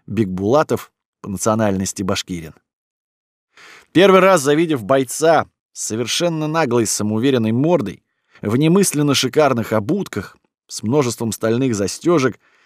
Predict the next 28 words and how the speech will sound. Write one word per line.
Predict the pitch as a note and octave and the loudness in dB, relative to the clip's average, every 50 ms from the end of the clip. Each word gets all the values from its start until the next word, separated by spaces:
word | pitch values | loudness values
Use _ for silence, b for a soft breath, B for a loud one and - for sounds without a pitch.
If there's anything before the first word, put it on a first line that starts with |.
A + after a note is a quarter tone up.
| _ _ _ _ _ | _ _ _ _ _
одновременно | - - G2 G#2+ B2+ C#3+ F3 F#3 F3+ F3 E3 E3 D#3 | -14 -8 -2 0 2 4 6 4 4 4 2 0 0
похожих | - D3+ C#3+ - D#3 F3 D#3+ C#3 C#3 - | 2 0 0 0 2 2 2 2 0 -2
на | C#3 B2+ | -2 -4
сапоги | A#2+ - C3+ A#2 C#3 C#3+ C#3 C3 E3 E3+ D#3 | -2 -2 -2 0 2 0 0 0 0 0 0
и | D3 | 2
на | C3+ B2+ | 2 2
ботинки, | G#2+ G2 B2+ C3 - D#3 F3+ F#3+ F3 C#3+ - D3+ C#3 | 2 2 0 0 0 -4 -4 -4 -4 -4 -4 -2 -2
с | A2+ G2 | -2 0
голяшками, | G#2+ A2+ A#2+ D3+ F#3+ F#3+ - - - C#3+ C3+ C3 A#2 F#2 - _ _ _ _ _ _ _ _ | 0 2 2 2 2 0 -2 -4 -4 -2 -2 -2 -2 -4 -6 _ _ _ _ _ _ _ _
с | - - | -16 -8
присосками | - - C3 C3 - - F#3 F#3 - - - B2 A#2 | -2 -2 0 0 2 2 2 2 2 0 -4 -4 -4
на | G#2+ G#2+ G2+ | -2 -4 -4
подошвах, | - G2 F#2+ F#2 B2 F3 G3 - - D#3 D3+ B2+ - - _ _ _ _ _ _ _ - | -4 -4 -2 0 2 2 2 2 2 0 0 0 -2 -6 _ _ _ _ _ _ _ -12
Бекбулатов | - A2+ A2+ A2 A#2 C3 C#3+ F3 F#3 F3+ - C3+ A#2 | -8 -8 -6 -4 -2 0 2 2 2 2 0 -6 -4
не | C#3 D3+ | -6 -6
только | D3+ - G#3 F#3+ - F#3 E3+ | -2 -2 -2 -2 0 0 0
изумился, | C#3+ B2+ C#3+ D3+ D3 C#3+ C3+ A#2+ G#2+ F#2 - - D#2 - b b b b b b b b b b b b _ _ - | 2 2 0 0 2 2 2 2 0 0 -4 -8 -10 -14 b b b b b b b b b b b b _ _ -10
но | - G2+ B2 | -4 -2 0
и | C3+ | 2
загоревал, | C#3 D3+ C#3+ D#3 D#3 D#3+ F3 G#3 G#3+ G3 | 2 2 4 4 6 6 6 6 4 4
понимая, | - - A#2+ A2+ A2+ A#2+ C#3+ D#3 D3+ | 2 -2 -6 -4 -4 -4 -2 -2 -2
что | C3+ - B2 | -2 -4 -8
с | A2 - | -6 -4
этим | D#3 D#3 C#3 C#3 B2+ A2 | -4 -4 -2 -4 -4 -2
воином | G#2 C3 E3 F#3 F3 E3 D#3 D3 C3 C#3 | 0 2 2 2 2 2 0 0 -2 -2
он | E3 F3 E3+ | -2 -2 -2
нахлебается | E3 D#3 - B2+ C#3 C3 C3 - - - B2 - A#2 | -4 -4 -2 0 0 0 2 2 0 0 -2 -4 -6
горя. | G#2 G2+ G#2 G2 F2 F2 - | -4 -2 -2 -4 -4 -6 -12